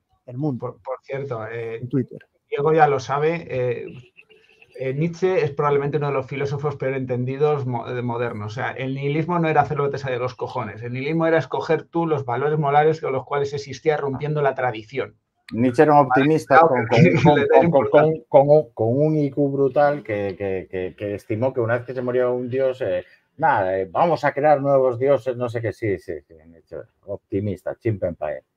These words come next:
Speaker 3: se acabó.
Speaker 1: No, yo creo que
Speaker 3: Pero
Speaker 1: Nietzsche
Speaker 3: hace
Speaker 1: es, es uno de los grandes no entendidos de, de la
Speaker 3: Sí.
Speaker 1: filosofía. Yo creo que es, tanto
Speaker 3: Por
Speaker 1: Zaratustra
Speaker 3: supuesto.
Speaker 1: como otros, como otros libros, aparte de, de,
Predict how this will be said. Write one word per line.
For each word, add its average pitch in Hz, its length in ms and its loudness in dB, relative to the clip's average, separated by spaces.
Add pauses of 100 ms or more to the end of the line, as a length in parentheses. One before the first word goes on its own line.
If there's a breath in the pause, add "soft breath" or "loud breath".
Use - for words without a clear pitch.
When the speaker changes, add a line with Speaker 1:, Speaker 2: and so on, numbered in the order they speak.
Speaker 3:
se - 120 -6
acabó. 87 340 0 (1400 soft breath)
Speaker 1:
No, 160 80 2
yo 151 80 8
creo 208 140 10
que 208 40 10
Speaker 3:
Pero - 20 -
Speaker 1:
Nietzsche 196 280 6
Speaker 3:
hace 175 160 6
Speaker 1:
es, 151 160 2
es 180 180 4
uno 185 140 4
de 170 260 6
los 151 160 4
grandes 160 440 4
no 127 280 -4
entendidos 131 560 2
de, 113 640 -4 (300)
de 123 200 -8
la 120 80 0
Speaker 3:
Sí. - 60 -6
Speaker 1:
filosofía. 120 560 2
Yo 139 140 6
creo 156 140 8
que 165 60 10
es, - 160 0 (1300 soft breath)
tanto 147 200 6
Speaker 3:
Por 131 60 2
Speaker 1:
Zaratustra 151 360 4
Speaker 3:
supuesto. 165 40 0
Speaker 1:
como 160 160 8
otros, 156 320 8
como 147 220 4
otros 151 240 4
libros, 160 260 4
aparte 139 300 2
de, 165 200 2
de, 147 260 4